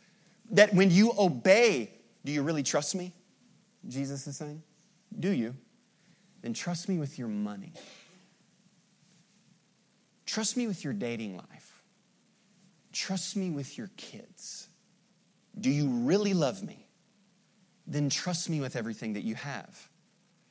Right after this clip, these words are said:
But here's what I need to do. I need to be careful with this. 'Cause we could end the sermon now and I could pray and I would send you off like little Pharisees going outside going, "I obeyed, I obeyed, I obeyed."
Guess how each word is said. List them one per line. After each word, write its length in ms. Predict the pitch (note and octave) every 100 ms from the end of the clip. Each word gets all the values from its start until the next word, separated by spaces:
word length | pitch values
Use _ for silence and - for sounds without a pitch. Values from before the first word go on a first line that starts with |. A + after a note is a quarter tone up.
| -
But 100 | C3
here's 200 | D3+ D3
what 100 | D3+
I 60 | C3+
need 160 | C#3
to 60 | A#2+
do. 220 | C3+ B2+
I 60 | A2
need 180 | C#3
to 200 | C3 A#2 - - _
be 140 | C3+ B2
careful 420 | - D3 C3+ G#2
with 180 | F#2 -
this. 440 | D2+ - - - - - - -
'Cause 160 | B2
we 80 | C#3
could 140 | D#3+
end 160 | C#3+ D#3
the 60 | C#3
sermon 320 | D#3 C#3+ C#3
now 100 | C#3+
and 100 | C3
I 60 |
could 160 | B2+ B2
pray 220 | - C#3+
and 80 | C3+
I 20 |
would 140 | A2 G#2
send 260 | D3 C#3+
you 180 | B2+ B2+
off 200 | A#2+ A2
like 120 | G2+
little 220 | A2 B2
Pharisees 680 | A#2+ - B2 A#2+ G#2 A2 F#2
going 300 | F#2 A#2 A2+
outside 500 | A2+ - - A#2+ A2
going, 180 | A2 A2 - -
"I 160 | - C#3
obeyed, 320 | A3 D#3 C#3+ - -
I 160 | C3 G3+
obeyed, 320 | D3+ B2 A#2+ -
I 160 | - E3
obeyed." 360 | A3+ A#2 B2+